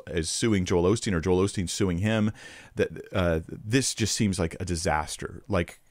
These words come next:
I believe in the body of Christ. I believe in, in the kingdom of Christ, and that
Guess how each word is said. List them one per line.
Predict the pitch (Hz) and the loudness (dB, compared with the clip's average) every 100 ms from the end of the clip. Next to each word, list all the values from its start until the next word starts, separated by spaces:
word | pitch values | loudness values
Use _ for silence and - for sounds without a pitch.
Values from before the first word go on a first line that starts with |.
| _ _ _ - | _ _ _ 2
I | 117 | 4
believe | 143 123 | 6 6
in | 101 | 4
the | |
body | 82 82 90 110 | 4 4 4 2
of | |
Christ. | - 120 127 - | 2 4 4 2
I | 95 | 0
believe | 104 98 | 2 0
in, | 90 - | -2 -2
in | 92 | -2
the | |
kingdom | 82 - 110 101 107 104 | 0 0 2 4 4 2
of | 98 | 0
Christ, | - 98 110 - | 0 2 0 -2
and | 98 87 | -2 0
that | 87 87 | 2 0